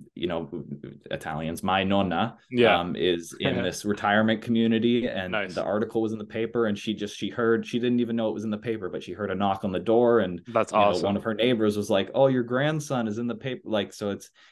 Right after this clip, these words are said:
Speaker 1: it's very nice to, you know, have that outlet and, um, you know, have more people hear about the film that way.
Speaker 2: No, that's awesome. Yeah. Like, uh, eh, no, <laughs> uh, any publicity is not bad publicity, right? As they say, I
Speaker 1: Mm-hmm.
Speaker 2: might be butchering that line, but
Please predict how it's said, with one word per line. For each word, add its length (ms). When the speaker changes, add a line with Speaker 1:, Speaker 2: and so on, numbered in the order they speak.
Speaker 1:
it's 160
very 260
nice 320
to, 300
you 80
know, 100
have 380
that 380
outlet 560
and, 300
um, 340
you 80
know, 360
have 220
more 200
people 340
hear 180
about 200
the 60
film 240
that 180
way. 180
Speaker 2:
No, 180
that's 220
awesome. 400
Yeah. 160
Like, 240
uh, 300
eh, 200
no, 320
<laughs> 240
uh, 360
any 160
publicity 520
is 200
not 180
bad 220
publicity, 480
right? 180
As 140
they 80
say, 200
I 40
Speaker 1:
Mm-hmm. 140
Speaker 2:
might 140
be 80
butchering 380
that 160
line, 260
but 200